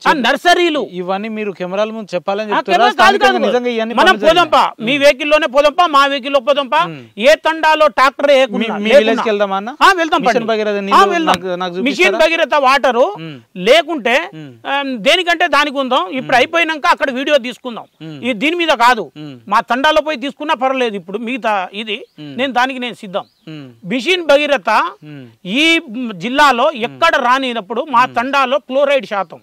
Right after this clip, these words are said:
Speaker 2: మీ జ-, మీ తండాలో డబుల్ బెడ్‌రూమ్ ఇల్లు చూపిస్తారా మాకు?
Speaker 1: ఆ, మా తండాలో బ్రహ్మాండంగా
Speaker 2: మీ నియోజకవర్గంలో
Speaker 1: కడుతున్నారు,
Speaker 2: వంద,
Speaker 1: చూపిస్తా ఇప్పుడు.
Speaker 2: మీ నియోజకవర్గం వంద పడ-, ఆసుపత్రి చూపిస్తారా మాకు?
Speaker 1: మూడు వందల పడకల ఆసుపత్రి, ఐదు వందల పడకలు అయింది.
Speaker 2: మ్మ్.
Speaker 1: మెడికల్ కాలేజ్ వచ్చింది.
Speaker 2: మ్మ్.
Speaker 1: ఆ, ఐదు వందల పడకలు, వంద పడకలు కాదు,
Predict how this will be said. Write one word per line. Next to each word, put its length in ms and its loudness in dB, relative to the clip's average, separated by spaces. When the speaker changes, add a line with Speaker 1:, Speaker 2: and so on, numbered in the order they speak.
Speaker 2:
మీ 140 -8
జ-, 100 -10
మీ 260 -4
తండాలో 400 -2
డబుల్ 220 -2
బెడ్‌రూమ్ 280 -8
ఇల్లు 140 -8
చూపిస్తారా 420 -10
మాకు? 220 -6
Speaker 1:
ఆ, 40 4
మా 180 4
తండాలో 400 4
బ్రహ్మాండంగా 600 0
Speaker 2:
మీ 60 2
నియోజకవర్గంలో 400 2
Speaker 1:
కడుతున్నారు, 180 2
Speaker 2:
వంద, 100 4
Speaker 1:
చూపిస్తా 200 4
ఇప్పుడు. 240 0
Speaker 2:
మీ 160 -6
నియోజకవర్గం 460 -8
వంద 140 -8
పడ-, 200 -6
ఆసుపత్రి 560 -6
చూపిస్తారా 400 -10
మాకు? 140 -2
Speaker 1:
మూడు 160 2
వందల 360 4
పడకల 380 2
ఆసుపత్రి, 480 2
ఐదు 120 -4
వందల 220 -2
పడకలు 340 -2
అయింది. 380 -6
Speaker 2:
మ్మ్. 360 -14
Speaker 1:
మెడికల్ 360 0
కాలేజ్ 400 4
వచ్చింది. 540 -2
Speaker 2:
మ్మ్. 400 -16
Speaker 1:
ఆ, 200 6
ఐదు 200 0
వందల 200 0
పడకలు, 320 -2
వంద 180 0
పడకలు 340 4
కాదు, 460 4